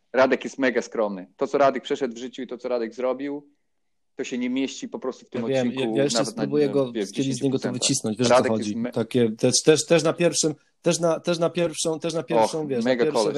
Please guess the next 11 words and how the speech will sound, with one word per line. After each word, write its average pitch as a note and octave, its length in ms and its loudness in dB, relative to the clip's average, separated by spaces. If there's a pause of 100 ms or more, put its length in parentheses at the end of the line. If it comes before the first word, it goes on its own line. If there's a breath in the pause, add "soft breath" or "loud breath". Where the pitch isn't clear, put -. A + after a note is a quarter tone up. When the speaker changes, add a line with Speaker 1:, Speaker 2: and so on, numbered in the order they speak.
(120)
Speaker 2:
wejście, A2 160 -2
Speaker 1:
mega C3+ 260 2
koleś, A2 320 -2
Speaker 2:
nie, C3+ 100 -4
Speaker 1:
no. C#3+ 80 -6
Speaker 2:
nie D#3 60 -4
każdy, D3 420 -2
nie D3+ 100 -4
każdy, D3 340 -2
wiesz, A#2 480 0 (180)
robi, C#3+ 560 -2